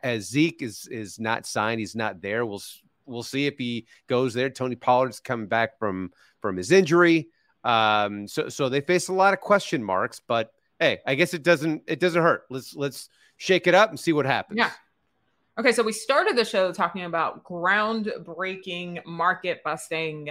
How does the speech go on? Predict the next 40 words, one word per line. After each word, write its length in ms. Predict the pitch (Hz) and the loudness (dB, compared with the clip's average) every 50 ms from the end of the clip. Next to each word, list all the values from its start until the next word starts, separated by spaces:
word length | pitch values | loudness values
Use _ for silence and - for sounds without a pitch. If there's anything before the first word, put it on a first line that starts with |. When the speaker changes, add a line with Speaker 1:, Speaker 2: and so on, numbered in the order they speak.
| 147 - | -10 -6
Speaker 2:
um, 540 | - 160 156 147 147 147 143 143 147 147 - _ _ _ _ _ _ _ | -4 -2 -2 -2 -2 -2 -4 -6 -10 -16 -20 _ _ _ _ _ _ _
quarterback 380 | _ 190 175 160 170 151 131 - - _ _ _ | _ -4 -2 0 0 0 0 -4 -14 _ _ _
contracts. 640 | - - 190 214 220 - 147 139 143 - - - | 0 0 0 0 2 2 2 2 2 2 -4 -6
Well, 460 | 143 139 143 139 143 147 185 285 359 - - - _ _ | -4 -2 0 2 4 6 6 4 4 2 -8 -20 _ _
Speaker 1:
Mm-hmm. 120 | - 117 | 0 2
Speaker 2:
yesterday, 400 | 196 220 226 226 247 233 226 208 | 2 2 2 2 2 2 4 4
Aaron 240 | - 220 220 202 208 | 4 2 2 2 4
Rodgers 400 | 208 202 233 247 233 262 247 - | 4 6 4 4 4 -2 -2 0
said 180 | 240 214 220 - | 0 0 0 0
a, 300 | 196 202 190 185 180 - - _ _ _ _ - | -2 -2 -2 -2 -4 -6 -10 _ _ _ _ -2
uh, 200 | 190 190 180 - | 0 0 0 0
signed 340 | - - 254 269 277 254 233 | 2 4 4 4 4 2 0
a 100 | 214 202 | -2 -2
two-year, 480 | - - 277 277 277 247 247 240 233 | -6 -8 -8 -6 -6 -2 -2 -2 -2
seventy-five 960 | 240 - - 240 220 233 226 233 233 _ _ - 233 240 269 320 349 330 247 220 | -2 -2 -4 -4 -4 -2 -6 -8 -10 _ _ 0 2 4 4 2 0 -2 -8 -10
million 260 | 202 202 190 190 185 | -8 -8 -8 -8 -6
dollar 220 | 180 170 170 170 | -4 -2 -2 -2
guaranteed 440 | 165 165 156 156 156 - - 165 - | -4 -4 -6 -6 -8 -12 -14 -18 -10
contract 420 | - 156 156 151 - 156 156 _ _ | -8 -8 -8 -6 -8 -10 -10 _ _
through 220 | 226 240 254 247 | -8 -8 -8 -10
twenty 240 | 247 - 208 180 185 | -8 -8 -8 -8 -8
twenty-four. 720 | - - 156 160 156 _ _ 185 170 165 156 147 147 147 - _ _ _ _ _ | -12 -12 -12 -12 -14 _ _ -6 -2 0 0 0 0 -2 -6 _ _ _ _ _
So 300 | - - - 214 202 - | -6 2 4 4 4 4
when 140 | 208 220 214 | 2 0 2
asked 300 | - 202 240 277 294 - | 4 4 4 4 2 -2
if 100 | 302 - | -10 -8
he 100 | - 262 | -6 -6
was 160 | 226 220 214 _ _ | -4 -6 -6 _ _
influenced 460 | 202 220 226 226 233 220 196 202 202 | -10 -10 -8 -8 -8 -6 -6 -8 -8
by 120 | _ 190 180 | _ -8 -8
the 180 | 170 175 170 | -8 -8 -10
amount 440 | 170 170 175 180 180 190 208 220 - - | -10 -10 -6 -2 -2 -2 -2 -4 -8 -8
of 140 | - 190 185 _ _ | -10 -10 -10 _ _
fun 320 | - 254 311 359 381 440 349 | 4 6 6 6 4 2 -2
he's 160 | 349 320 - | -2 -6 -6
been 160 | - 269 247 | -6 -6 -4
having 400 | 226 247 226 220 214 214 208 202 | 0 0 0 0 0 -2 -6 -6
in 160 | 202 190 185 | -6 -8 -8
New 80 | 180 180 | -10 -10
York, 560 | 175 170 175 202 220 226 233 226 226 - | -10 -8 -6 -2 0 0 0 0 -4 -12